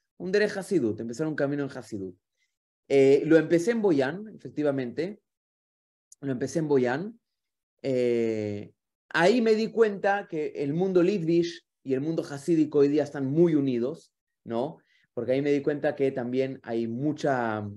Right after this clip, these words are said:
en, en la hasidut también hay muchas cosas muy estrictas en un sentido de cómo estudiar, cómo cuestionarse algunas cosas, cómo pensar en otras, etcétera. Eh,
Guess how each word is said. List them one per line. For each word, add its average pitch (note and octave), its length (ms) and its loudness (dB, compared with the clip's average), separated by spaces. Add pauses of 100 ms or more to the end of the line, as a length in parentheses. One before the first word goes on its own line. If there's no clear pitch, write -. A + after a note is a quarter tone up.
(500)
en, A2 160 -10
en B2 120 -6
la B2 60 -2
hasidut B2 340 -6
también C#3 220 0
hay C3+ 60 0
muchas C#3+ 280 -6
cosas C3+ 240 -12
muy E3 380 2
estrictas D3+ 520 -2
en C3 80 -6
un C3 100 -8
sentido C3 460 0
de B2+ 360 -2 (280)
cómo D3 220 0
estudiar, C3+ 760 0 (280)
cómo C#3 260 2
cuestionarse C#3 580 0
algunas C#3 320 -2
cosas, C#3 360 -4
cómo C#3 260 -2
pensar C#3 380 0
en B2+ 140 -2
otras, A#2+ 340 -4
etcétera. G#2 500 -8 (840)
Eh, B2+ 840 2